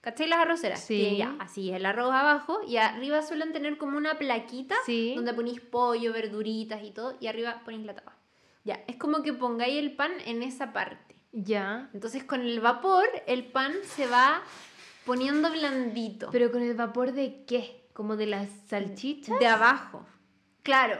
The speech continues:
Speaker 1: el vapor de la salchicha.
Speaker 2: Ah, poní las salchichas a
Speaker 1: Sí.
Speaker 2: cocer, encima poní algo y poní el pan encima.
Speaker 1: Claro. O lo otro que podía hacer es,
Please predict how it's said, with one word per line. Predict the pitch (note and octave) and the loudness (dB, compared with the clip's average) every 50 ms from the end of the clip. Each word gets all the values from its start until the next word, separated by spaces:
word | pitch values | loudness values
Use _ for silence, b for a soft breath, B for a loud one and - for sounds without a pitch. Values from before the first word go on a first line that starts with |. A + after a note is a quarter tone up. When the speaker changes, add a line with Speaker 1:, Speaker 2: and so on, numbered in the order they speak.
| - - | -4 -4
Speaker 1:
el | G#3+ G#3+ | -2 2
vapor | G#3+ A3 G3+ G#3+ A3 | 2 2 2 2 -2
de | G#3 A3 | -2 -2
la | G#3+ G#3+ | -4 -4
salchicha. | G#3+ A3 F3 - - - A#3+ A#3+ A3+ | -4 -6 -10 -8 -6 -2 0 0 0
Speaker 2:
Ah, | G3+ - | 0 -2
poní | G#3 A3+ A#3 B3+ C#4 | -2 -2 -2 -2 -2
las | D4 D4 C#4 C#4 | -2 -4 -4 -6
salchichas | C4+ A3+ A3 A3 - - D4 D4 - F4 F4 | -8 -8 -8 -8 -10 -10 -12 -8 -4 -4 -2
a | F4+ F4+ F4+ | -2 -2 0
Speaker 1:
Sí. | F4+ F4 G3+ | 0 -2 0
Speaker 2:
cocer, | - F4+ F4+ F#4 - - | 0 0 -2 -2 -2 -4
encima | A#3+ A#3+ A#3 A3 A3 B3+ C4+ D4+ D#4+ D#4+ D4 | -6 -6 -6 -6 -8 -8 -4 -2 -2 0 0
poní | D4+ D4 D4 D4 | -2 -4 -2 -2
algo | D4+ D4+ D#4+ E4 F4 F#4+ G4 | -2 -2 -2 -2 -2 -2 -2
y | F4+ | -4
poní | E4 - D4+ C#4+ D4 C#4+ | -4 -4 -6 -6 -4 -4
el | C#4 C#4 | -6 -4
pan | C#4 C#4 C#4 | -2 -2 -2
encima. | C#4 C4+ A3+ - - G#3 F3 C3+ - - - | -2 -4 -6 -8 -8 -8 -8 -8 -10 -12 -8
Speaker 1:
Claro. | - A#3+ G#3 F#3 F3+ F3 - - - - - _ _ _ _ _ _ _ _ | -4 0 2 4 2 2 0 -6 -10 -14 -20 _ _ _ _ _ _ _ _
O | - G#3+ | -2 0
lo | G#3+ G#3+ | 0 0
otro | A3 A3 A3+ A3+ A3 | -2 -2 -2 -2 -2
que | A3+ | -4
podía | A3 A3 A3 A3+ A3+ | -4 -2 -2 0 0
hacer | A3+ A3+ A3+ A#3 A3+ A3 - - | -2 -2 -4 -6 -6 -6 -8 -6
es, | - F#3+ D3+ - - - | -6 -6 -6 -6 -12 -16